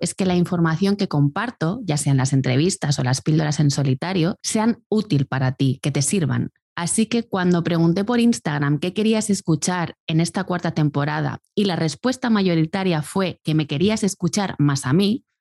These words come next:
no tuve que darle muchas más vueltas. Por eso, a partir de ahora, vamos a funcionar de la siguiente manera. Cada mes tendrás dos nuevos episodios.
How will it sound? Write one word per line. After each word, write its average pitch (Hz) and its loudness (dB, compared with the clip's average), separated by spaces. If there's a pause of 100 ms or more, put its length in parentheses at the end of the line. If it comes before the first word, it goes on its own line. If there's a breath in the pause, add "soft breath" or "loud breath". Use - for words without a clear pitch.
(260)
no 175 0
tuve 165 0
que 170 -2
darle 156 -2
muchas 139 2
más 123 0
vueltas. - -4 (640)
Por 170 0
eso, 269 0
a 180 -6
partir 190 -4
de 190 2
ahora, 220 0
vamos 220 2
a 254 4
funcionar 220 2
de 247 2
la 151 2
siguiente 143 2
manera. 123 0 (840)
Cada 160 -2
mes 285 2
tendrás 196 0 (180)
dos 208 0
nuevos 170 2
episodios. 127 -2